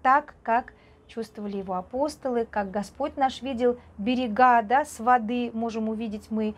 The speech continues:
И лодки эти, это, по сути дела, плоскодонки. Там достаточно широкая, большая палуба, чтобы можно было разместить целый большой улов.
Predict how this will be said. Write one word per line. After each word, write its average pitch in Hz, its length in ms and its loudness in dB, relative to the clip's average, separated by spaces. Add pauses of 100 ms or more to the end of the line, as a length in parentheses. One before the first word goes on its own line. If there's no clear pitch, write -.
(400)
И 285 400 4
лодки 311 440 2
эти, 240 640 -2
это, 311 200 -2
по 277 160 0
сути 277 220 -8
дела, 330 280 2
плоскодонки. 269 960 0
Там 233 420 2
достаточно 240 720 -2
широкая, 247 600 -2
большая 214 540 0
палуба, 262 460 2
чтобы 196 280 -14
можно 202 360 -6
было 190 240 -8
разместить 220 560 -6
целый 220 240 2
большой 202 380 -4
улов. 240 420 0